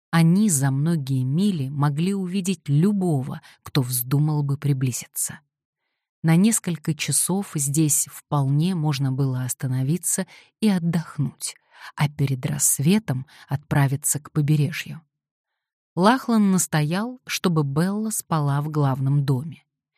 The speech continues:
И хоть это её вовсе не обрадовало, но возможность отдохнуть на кровати хотя бы несколько часов решила дело.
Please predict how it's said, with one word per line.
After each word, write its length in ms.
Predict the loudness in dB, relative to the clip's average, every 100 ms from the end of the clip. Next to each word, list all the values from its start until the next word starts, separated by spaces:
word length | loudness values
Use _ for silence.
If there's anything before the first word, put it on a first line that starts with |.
| _ _ -10
И 60 | -4
хоть 420 | -4 -2 -4 -4 -10
это 320 | -6 -4 -4 -6
её 360 | -2 0 0
вовсе 500 | 0 -2 -2 -6 -6
не 280 | -6 -6 -6
обрадовало, 640 | -4 0 2 2 0 -6 -14 _ _ _
но 160 | 4 6
возможность 640 | 6 4 2 2 -2 -2
отдохнуть 540 | -4 -2 -2 0 -2 -2
на 100 | -8
кровати 560 | -4 -2 0 -2 -4
хотя 320 | -8 -8 -4 -2
бы 140 | 0
несколько 500 | -2 -2 -6 -14 -12
часов 500 | -12 -8 -4 -2 -4 _ _ _ 0
решила 560 | 2 4 2 0 -2
дело. 400 | -2 -4 -6 -14